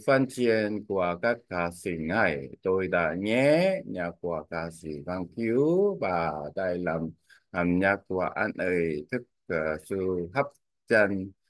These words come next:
À, đối với tôi, âm nhạc, à, quan trọng đến cảm xúc của người nghe và Văn Khiếu đã làm chủ tôi rất tốt. Ca hồi và suy nghĩ về các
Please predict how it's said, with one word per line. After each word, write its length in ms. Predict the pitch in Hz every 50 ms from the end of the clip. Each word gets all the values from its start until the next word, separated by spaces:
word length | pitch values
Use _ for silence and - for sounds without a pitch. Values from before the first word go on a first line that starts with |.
| _ _ _ _ _ -
À, 280 | - 90 87 87 87
đối 240 | 87 117 117 131 139
với 360 | 120 117 120 117 113 110 107 107 -
tôi, 360 | 117 107 104 101 101 98 -
âm 340 | - 67 92 98 101 101 104
nhạc, 160 | 107 117 117 - _ _ - -
à, 100 | 101 90 85 82 78 78 -
quan 280 | - 113 113 110 110 -
trọng 560 | - 135 127 123 120 117 113 107 - - 95 90
đến 460 | 101 98 98 95 90 87 82 80 80 -
cảm 240 | 110 113 113 113 110
xúc 240 | - - 170 160 160 165 - _ _ _ -
của 500 | - 101 95 85 85 82 78 78 69 69 73
người 540 | 87 92 98 110 123 135 151 160 165 165 165 _ _ _ _ _ -
nghe 380 | 82 87 90 90 90 87 82
và 420 | 78 76 82 78 76 73 73 73 73 80
Văn 260 | 101 113 127 131 127 127 -
Khiếu 540 | 123 110 95 90 85 85 101 117 135 143 143 -
đã 260 | 104 92 90 82 78 76
làm 320 | 85 98 101 104 107 107 104
chủ 380 | - 90 87 76 69 64 - -
tôi 520 | - 87 95 92 92 101 104 101 104 107 101 -
rất 120 | - 101 95 - - _
tốt. 180 | - 90 85 - _ _ _ _ _ _ _ _ _ _ _ _ _ _ _
Ca 200 | - 123 120 120
hồi 420 | 117 120 123 120 117 107 104 92 87 85
và 260 | 87 82 82 80 82 87
suy 140 | - - 147 156 165 156
nghĩ 280 | 147 120 95 82 78 78 62 60 -
về 480 | 80 78 80 80 78 76 73 71 71 82 -
các 140 | 117 110